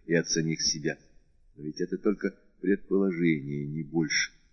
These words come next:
которое так и остается лишь неловкой попыткой объяснения.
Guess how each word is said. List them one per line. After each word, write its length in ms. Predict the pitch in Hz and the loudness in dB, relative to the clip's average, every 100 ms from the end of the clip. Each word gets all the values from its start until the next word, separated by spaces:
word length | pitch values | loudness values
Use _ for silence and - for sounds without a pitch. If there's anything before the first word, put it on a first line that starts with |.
| - _ - - | -20 _ -20 -20
которое 260 | - - | -16 -10
так 220 | - 85 | -8 0
и 40 | 85 | 4
остается 520 | 85 - 87 87 85 | 4 4 4 4 4
лишь 240 | 87 82 | 4 4
неловкой 560 | 87 90 92 90 - 85 | 6 8 8 6 2 -2
попыткой 680 | - 85 101 95 - 82 76 | 0 -2 2 0 0 -2 -2
объяснения. 600 | 71 76 - 78 69 | -2 -6 -6 -6 -6